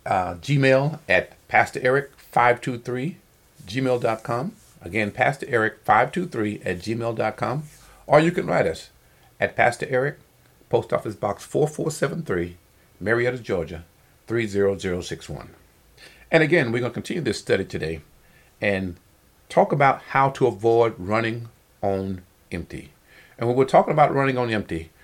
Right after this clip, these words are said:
we're talking about that feeling of, um, of lack, of not having that, you know, there are times when we seem to be,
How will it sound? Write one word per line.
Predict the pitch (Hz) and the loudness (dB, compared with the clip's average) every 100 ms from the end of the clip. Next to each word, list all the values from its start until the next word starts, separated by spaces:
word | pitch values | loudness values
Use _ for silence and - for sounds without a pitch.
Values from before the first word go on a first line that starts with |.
| _ | _
we're | 131 | -2
talking | - 190 165 | 2 4 4
about | 151 147 | 2 4
that | 127 | 2
feeling | - - 147 117 92 85 - | 0 -4 -2 -2 -4 -6 -6
of, | 92 90 78 - _ _ _ | -4 -4 -6 -20 _ _ _
um, | - 92 92 87 85 _ _ _ 98 | -6 -4 -4 -6 -10 _ _ _ -2
of | 92 87 | -2 -2
lack, | 92 127 117 - - | 2 4 4 0 -2
of | 95 85 87 - | 0 0 -6 -10
not | 95 104 - | -2 -2 -2
having | 127 131 123 110 | 2 4 4 2
that, | 113 110 - | 2 2 -4
you | 120 | -6
know, | 107 98 | -2 0
there | 107 | 2
are | 95 | 2
times | - 135 127 117 | 0 -2 -2 -4
when | 110 | -6
we | 107 117 104 - - _ _ 180 | -4 -6 -8 -12 -20 _ _ -10
seem | - 147 127 | -2 0 0
to | |
be, | 110 120 | -2 -4